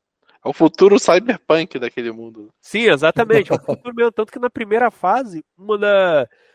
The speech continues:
Speaker 2: das paradas que você acha, acho que na lata do lixo, antes de entrar no, no banco, é um busto do Mike Agar, né, cara? Que é o personagem, um dos personagens principais de, de Final Fight.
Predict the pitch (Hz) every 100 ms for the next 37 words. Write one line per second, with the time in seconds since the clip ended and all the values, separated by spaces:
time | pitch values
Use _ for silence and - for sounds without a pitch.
0 | _ - 143 - 175 165 180 185 - 175
1 | - 170 170 180 - 180 170 156 160 180
2 | 180 175 160 180 170 180 185 175 165 -
3 | 156 165 160 156 147 147 131 151 226 -
4 | 127 - _ _ _ 170 214 180 175 220
5 | - 240 233 196 185 190 180 180 196 -
6 | 190 214 202 170 165 160 165 - 117 -
7 | 131 139 - - 151 160 147 160 - _
8 | 175 185 - 175 165 160 160 160 - 165
9 | - - 147 151 156 156 147 143 135 131
10 | 127 131 131 - 127 127 -